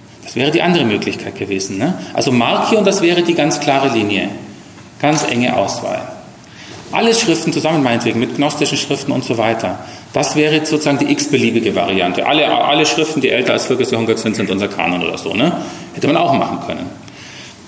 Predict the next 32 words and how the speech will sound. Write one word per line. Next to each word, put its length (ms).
Keines 400
von 140
beiden 340
ist 120
das 120
Prinzip, 400
das 160
gegangen 400
wird. 180
Es 120
wird 160
Pluralität 640
zugelassen 640
und 140
es 140
wird 160
Pluralität 640
begrenzt. 540
Das 260
ist, 340
das 140
ist 140
das 160
Kanonprinzip. 1200
Ähm, 460
diese 200
Entscheidung 520
ist, 160
glaube 260
ich, 60
insofern 540
wichtig, 460